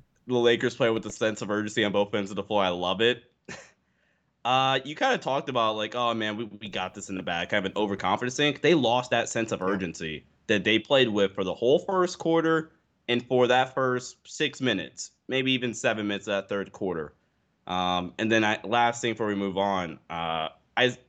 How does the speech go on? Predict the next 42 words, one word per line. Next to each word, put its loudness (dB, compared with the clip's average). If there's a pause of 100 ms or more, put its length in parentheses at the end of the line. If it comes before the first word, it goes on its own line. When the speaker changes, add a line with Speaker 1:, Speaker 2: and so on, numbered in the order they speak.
Speaker 1:
typically -2
like 4
to -4
sympathize 0
with -18
coaches -2
'cause -6
I 4
kinda 0
understand 0 (160)
how 0
hard -2
it -2
is 2 (480)
to -8
make 2 (200)
spot 0
Speaker 2:
Mm-hmm. 0
Speaker 1:
adjustments, -4
and -2
you -2
have 0
to, -2
you're -6
doing 0
your 4
best 2
to -14
try -6
to -2
make -4
the -2
right 2
one. 0 (1400)
But -8
Frank, -2 (720)
<sighs> -14
let, -2
let, 4
let's 2
be -4
frank, -4